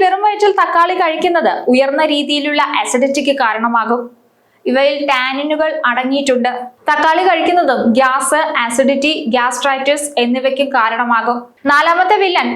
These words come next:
സിട്രസ് പഴങ്ങളാണ്. ഒഴിഞ്ഞ വയറ്റിൽ ആമാശയത്തിലെ ആസിഡിന്റെ അളവ് കൂടുതലായിരിക്കും. ഈ അവസ്ഥയിൽ സിട്രസ് പഴങ്ങളായ ഓറഞ്ച്, മുസംബി തുടങ്ങിയവ കഴിക്കുന്നത് അസിഡിറ്റി, പൊള്ളൽ, വയറുവീർക്കൽ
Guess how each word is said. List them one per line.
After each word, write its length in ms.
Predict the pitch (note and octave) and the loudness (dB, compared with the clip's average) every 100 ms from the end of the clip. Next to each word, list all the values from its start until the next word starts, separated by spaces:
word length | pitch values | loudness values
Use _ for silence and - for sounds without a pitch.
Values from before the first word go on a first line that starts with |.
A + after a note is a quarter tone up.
| - | -2
സിട്രസ് 420 | D4 D4 E4 E4+ F4 | -2 0 0 2 0
പഴങ്ങളാണ്. 480 | D#4 D#4 D#4 C#4 C4+ C4+ - D#4 | 2 2 2 2 -2 -6 0 2
ഒഴിഞ്ഞ 260 | F4+ G4 A4+ A#4 | 2 2 2 4
വയറ്റിൽ 320 | A4 A4 G#4+ A4 D#4+ | 2 2 0 0 0
ആമാശയത്തിലെ 720 | E4 F4+ F4+ F#4+ F#4 F#4 F4+ D4+ | 2 0 0 0 0 0 0 0
ആസിഡിന്റെ 460 | D4 E4+ F4+ F4+ E4+ | 0 0 0 2 2
അളവ് 200 | D4+ D4+ E4 D4 | 2 0 2 2
കൂടുതലായിരിക്കും. 760 | D4+ E4 D#4+ C#4+ C#4+ C#4+ G3 F#3+ - - _ - | 2 2 2 0 -2 -2 -4 -4 -10 -20 _ 0
ഈ 20 | F4+ F#4+ | 2 2
അവസ്ഥയിൽ 420 | F#4+ G4 G4 G4+ G4 | 0 0 0 0 -2
സിട്രസ് 440 | E4+ F4 F#4+ F#4+ | -2 2 0 2
പഴങ്ങളായ 480 | F#4+ F4 F4 F4+ F4 F#4 F#4 C4 | 0 2 2 0 2 0 2 4
ഓറഞ്ച്, 440 | C#4+ D#4 E4+ - - | 4 2 -4 -8 -14
മുസംബി 420 | C4 C#4 D#4+ D#4+ F4 | -12 -6 -6 -2 -2
തുടങ്ങിയവ 380 | E4+ D#4 D#4+ E4 E4+ | 0 -2 0 0 0
കഴിക്കുന്നത് 560 | D#4+ C#4+ D4 F#4 F4+ A#3+ - G#3 | 0 0 -2 0 2 0 -2 -2
അസിഡിറ്റി, 500 | A#3 D4 D4 D4 D#4 D#4+ - | -2 0 0 0 -2 -2 0
പൊള്ളൽ, 420 | C4+ C4 C#4 D4+ D#4 A#3 | 0 2 2 0 0 -2
വയറുവീർക്കൽ 680 | A#3 A#3+ C4+ C#4 C#4+ C#4+ C#4 | 0 0 0 0 -2 -2 -4